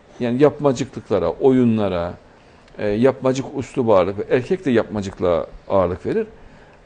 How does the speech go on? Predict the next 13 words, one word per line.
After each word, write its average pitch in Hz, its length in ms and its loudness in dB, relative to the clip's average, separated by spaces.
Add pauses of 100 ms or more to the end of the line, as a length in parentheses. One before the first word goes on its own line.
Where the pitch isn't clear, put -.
(100)
Ve 202 240 0 (920)
dayanılmaz 185 680 2
bir 190 160 2
acıya 139 260 4
dönüşür 92 380 -4
bu. 85 220 -14 (300)
Çok - 240 -12
çirkin 127 640 -8
bir 104 160 -4
görünüm 101 360 0
arz 85 240 -2
eder. 76 280 -8 (760)
Yani 120 220 2